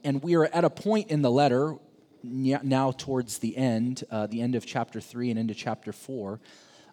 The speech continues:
uh, in which we're going to be looking at some of the, the, the places in our life in which Jesus is Lord over, uh, some of the areas of our life in which he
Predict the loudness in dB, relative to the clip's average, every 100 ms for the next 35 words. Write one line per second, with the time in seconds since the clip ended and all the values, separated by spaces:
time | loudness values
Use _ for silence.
0 | -4 -4 -2 0 0 0 -2 -4 -6 -2
1 | 0 2 2 2 0 2 0 0 0 0
2 | -2 -2 2 2 2 -2 -2 0 -2 -6
3 | -16 _ _ _ _ -10 -4 -4 -4 -16
4 | -20 _ _ _ _ -4 -4 -4 0 8
5 | 8 8 6 2 2 0 2 4 4 4
6 | 2 -2 -6 -18 -16 -2 -2 0 -2 -2
7 | -4 -8 -10 _ _ _ _ _ -4 -2
8 | 0 0 0 -4 -4 -4 -2 0 0 -2
9 | -4 -4 -8 -14 -16 _ _ _ -6 -4
10 | -2 0 0 0 -4 0 4 8 8 8
11 | 4 0 0 0 -2 -4 -6 -6 -4 -4
12 | -6 -8 -8 -4 -4 -4